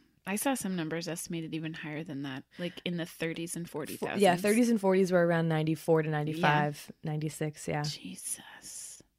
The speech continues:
Speaker 2: New experimental antivirals came onto the scene, sometimes cooked up at home, sometimes brought into the country.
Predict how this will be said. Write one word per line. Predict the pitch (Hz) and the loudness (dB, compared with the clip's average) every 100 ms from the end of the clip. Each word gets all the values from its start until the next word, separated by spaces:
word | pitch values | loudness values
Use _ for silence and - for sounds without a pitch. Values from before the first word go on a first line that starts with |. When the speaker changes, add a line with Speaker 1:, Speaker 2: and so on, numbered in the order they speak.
| - | -4
Speaker 2:
New | 180 185 214 254 277 | 0 4 6 4 2
experimental | 185 - 196 208 196 190 196 | -2 -4 0 2 2 2 2
antivirals | 175 170 180 160 156 151 156 | 2 2 2 2 2 0 -4
came | - 180 175 | -4 0 2
onto | 165 165 | 2 0
the | 165 | -4
scene, | 160 165 143 147 147 - _ - | -4 -2 -2 -4 -8 -12 _ -6
sometimes | - 220 220 214 202 | 4 4 4 4 2
cooked | - - 185 180 | 0 -2 0 2
up | 170 | 2
at | 190 | 0
home, | 160 151 151 160 - | 2 0 0 -4 -8
sometimes | - 175 170 180 180 | -4 0 2 2 2
brought | - 156 156 | 2 2 2
into | 160 160 | 0 -2
the | 165 | -2
country. | 190 190 170 165 160 | 0 0 -2 -6 -8